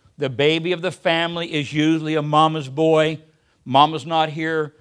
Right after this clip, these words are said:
The baby in the family makes up his mind. He wants to leave. He asks dad for his stuff.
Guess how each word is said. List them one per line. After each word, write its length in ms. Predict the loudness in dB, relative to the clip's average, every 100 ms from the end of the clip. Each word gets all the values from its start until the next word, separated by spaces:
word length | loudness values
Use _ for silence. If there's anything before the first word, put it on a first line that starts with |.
| _ _
The 100 | -6
baby 260 | -2 0 0
in 60 |
the 60 | -6
family 440 | -2 0 0 0
makes 340 | -2 -2 -2 -6
up 100 | -16
his 140 | -12
mind. 380 | -2 0 0 -2
He 160 | -4 -4
wants 440 | 2 2 0 -6
to 80 | -4
leave. 340 | -4 -6 -12 _ _ _ _ _ _
He 180 | -4 0
asks 240 | 0 0
dad 440 | -2 2 4 2 -2
for 180 | -6
his 100 | -6
stuff. 640 | -8 -4 0 0 -2 -18